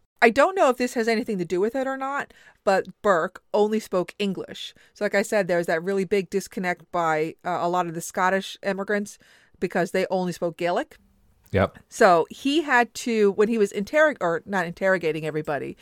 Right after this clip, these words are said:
Speaker 1: but he was questioning people and trying to find out what was going on. It was said he spoke to up to five hundred people, which is a shit ton of people. And he only spoke English, so he needed an interpreter for all the
Speaker 2: Yep.
Speaker 1: Gaelic-speaking people.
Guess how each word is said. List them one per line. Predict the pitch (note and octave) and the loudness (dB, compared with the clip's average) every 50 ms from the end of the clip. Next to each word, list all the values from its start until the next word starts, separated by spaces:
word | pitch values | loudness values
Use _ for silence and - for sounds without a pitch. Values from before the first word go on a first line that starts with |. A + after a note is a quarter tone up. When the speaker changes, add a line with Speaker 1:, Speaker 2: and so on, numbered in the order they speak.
| - - - - - | -20 -20 -12 -4 0
Speaker 1:
but | A3+ A#3+ | 0 2
he | A#3+ | 2
was | A3+ F#3 - - | 2 2 0 -2
questioning | - - C#4 F4 G4+ - - A3+ G#3 F#3 F3 G3 | -2 2 2 2 2 0 -2 -2 -2 -2 -4 -6
people | - F#3 E3+ E3 - E3 E3+ | -8 -6 -6 -4 -4 -4 -4
and | E3 E3 | -4 -4
trying | - A3+ G#3 | -2 -2 -2
to | G#3 | 0
find | - A3 G#3+ G3+ | 0 0 0 2
out | G3 F#3 | 2 0
what | F3 A#2+ | 0 -2
was | D#3+ E3+ | -4 -4
going | E3+ F#3+ F3+ F3 E3+ E3+ F3+ | -4 -2 -2 0 0 -2 -2
on. | G#3 G#3 F3+ D#3+ D#3+ D#3 - - - - - _ | -2 -2 -2 -2 -4 -6 -10 -16 -20 -20 -12 _
It | - G#3+ | 2 4
was | G#3 G#3 - | 4 4 4
said | C#4 B3 A#3+ | 4 2 2
he | A3+ G#3 | 2 -2
spoke | - - - A3+ A3 - | -4 0 0 0 2 2
to | - - | 0 -2
up | - - | -2 -2
to | - F3+ | -6 -8
five | - - - G#3 F#3+ G#3 A3+ A#3 A#3 - | -6 -4 -4 -2 2 2 2 2 2 -2
hundred | - - - - A#3 A3 G#3+ G#3+ G3 - - - | -10 -12 -6 -4 -4 -2 -2 -2 -4 -4 -6 -10
people, | - - G#3+ G3+ - - - - - - _ _ _ _ _ _ _ _ _ | -12 -10 -10 -8 -8 -10 -10 -12 -14 -16 _ _ _ _ _ _ _ _ _
which | - E3+ F3 | -14 -10 -6
is | E3+ E3+ E3+ D#3 - - - - - - | -4 -4 -4 -4 -6 -12 -20 -20 -16 -14
a | F#3 | -12
shit | - - A3 G3+ - - | -4 -2 -2 -2 0 -2
ton | G3 F3+ D#3+ | -4 -4 -4
of | D#3+ - | -4 -6
people. | - F3+ E3+ - D3+ D3 F3+ G3 _ _ _ _ _ _ - | -4 -6 -4 -4 -6 -8 -10 -12 _ _ _ _ _ _ 0
And | A#3 G#3 F#3+ F#3+ F#3 F#3 F#3 F#3 F3+ F3+ - - _ _ _ _ _ _ _ _ | 2 4 4 4 4 4 4 2 0 -2 -6 -12 _ _ _ _ _ _ _ _
he | - G#3+ B3 C#4+ D4+ | -2 2 4 4 4
only | D4+ C4+ C4 | 4 2 0
spoke | - - A#3 G#3 - - | 0 2 0 0 0 0
English, | - B3+ A3+ F#3 F3+ - | -2 0 0 0 0 -2
so | - F#3+ F#3 | -2 -4 -4
he | - - A#3+ B3 A#3+ | -4 -6 -4 -4 -2
needed | A#3 A#3 A#3 A3+ A3 A3 G#3+ G#3 G#3 G3 F#3+ - _ - | -2 0 0 2 4 4 4 4 2 0 -2 -6 _ -6
an | - G3+ F#3+ | -4 -2 -2
interpreter | F3+ - - A#3 A#3 B3+ B3+ C#4 D#4+ E4+ - _ | -2 -2 -2 -2 -2 0 0 0 -2 -2 -6 _
for | _ - - G3 F#3+ F#3+ F3+ | _ 0 4 6 6 6 6
all | - G3 F#3 | 6 4 4
the | F3 F#3 | 2 2
Speaker 2:
Yep. | F3+ G3 | 2 2
Speaker 1:
Gaelic-speaking | G3 F#3 E3 D#3+ - - - F3 - - D3+ F3 | 2 2 0 -2 -4 -6 -10 -10 -10 -10 -14 -14
people. | - - - - - - - G#3 | -12 -14 -12 -10 -10 -10 -10 -12